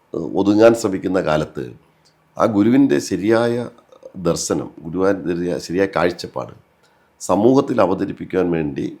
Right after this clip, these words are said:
ഈ ശിഷ്യ പരമ്പരകൾ ചെയ്തിട്ടുള്ള മഹത്തരമായ കർമ്മം. ഇപ്പം സഹോദരൻ അയ്യപ്പൻ്റെ കാര്യത്തിൽ പോലും ഗുരു പറയുന്നത്,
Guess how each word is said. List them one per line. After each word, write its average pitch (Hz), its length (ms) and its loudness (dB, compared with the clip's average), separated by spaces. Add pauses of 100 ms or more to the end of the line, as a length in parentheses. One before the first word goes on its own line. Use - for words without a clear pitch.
(140)
ഈ 82 80 -8
ശിഷ്യ 85 320 -8
പരമ്പരകൾ 80 520 -6 (640)
ചെയ്തിട്ടുള്ള 82 520 -4
മഹത്തരമായ 80 760 -8 (460)
കർമ്മം. 73 300 -6
ഇപ്പം - 400 -4
സഹോദരൻ 98 400 2
അയ്യപ്പൻ്റെ 107 480 -2
കാര്യത്തിൽ 104 300 0
പോലും 104 300 -4
ഗുരു 95 300 -2
പറയുന്നത്, 85 460 -2